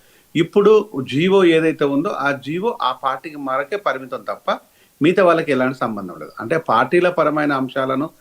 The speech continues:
తీసుకొచ్చినప్పుడు, so ఆ పార్టీలు ఎంతైనా ఇచ్చుకోవచ్చు. So అది ఇచ్చినట్టు చూపిస్తారా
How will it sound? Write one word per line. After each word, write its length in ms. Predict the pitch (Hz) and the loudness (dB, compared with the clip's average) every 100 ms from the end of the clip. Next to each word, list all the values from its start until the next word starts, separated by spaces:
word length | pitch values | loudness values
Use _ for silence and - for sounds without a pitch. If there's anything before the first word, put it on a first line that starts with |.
| _ _ - | _ _ -8
తీసుకొచ్చినప్పుడు, 880 | 156 - 151 147 139 135 160 214 247 - - - 165 | -6 -2 -2 2 0 0 -2 -2 -4 -14 -12 -10 -8
so 340 | 165 180 175 156 | -6 0 4 6
ఆ 160 | 151 | 4
పార్టీలు 420 | 156 151 156 175 | 4 2 0 -2
ఎంతైనా 380 | 180 147 143 165 | 0 0 0 -2
ఇచ్చుకోవచ్చు. 600 | 135 - - 87 - - _ _ _ _ _ _ - | -4 -8 -14 -14 -14 -20 _ _ _ _ _ _ 0
So 240 | 147 139 - | 2 2 2
అది 320 | 151 165 165 | 0 2 0
ఇచ్చినట్టు 420 | 147 - 160 147 135 | -2 -4 -4 -4 -4
చూపిస్తారా 720 | 147 143 147 - 139 147 | -4 -4 -6 -2 0 -2